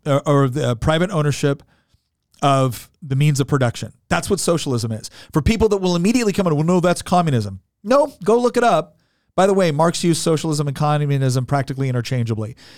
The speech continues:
It was, it was Lenin that popularized this idea that socialism was the step before you got to communism. Well, I got a question. If social, e-, let's assume that's true for a second. If socialism is the step before you get to communism, why would you want that, since it's just a step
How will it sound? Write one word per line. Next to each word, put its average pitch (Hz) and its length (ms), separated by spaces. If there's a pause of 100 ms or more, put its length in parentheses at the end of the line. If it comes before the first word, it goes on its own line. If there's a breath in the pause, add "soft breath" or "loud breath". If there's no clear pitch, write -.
(100)
It 165 120
was, 147 220
it 165 80
was 147 160
Lenin 180 340
that 151 140
popularized 143 680
this 135 160
idea 127 480 (220 loud breath)
that 143 140
socialism 151 680
was 135 160
the 131 80
step 165 340
before 151 300
you 156 120
got 147 200
to 131 80
communism. 127 540 (220 loud breath)
Well, 160 120
I 190 40
got 196 120
a - 20
question. 135 480 (240 loud breath)
If 139 140
social, 226 360
e-, 233 200
let's 233 240
assume 208 320
that's 170 220
true 170 200
for 127 120
a 113 40
second. 120 320 (160 loud breath)
If 160 120
socialism 208 560
is 190 180
the 165 80
step 170 340 (100)
before 160 380
you 185 140
get 175 160
to 160 80
communism, 143 540 (200 loud breath)
why 156 220
would 196 160
you 180 80
want 175 280
that, 170 380
since 160 240
it's 135 140
just 165 220
a 139 40
step 175 400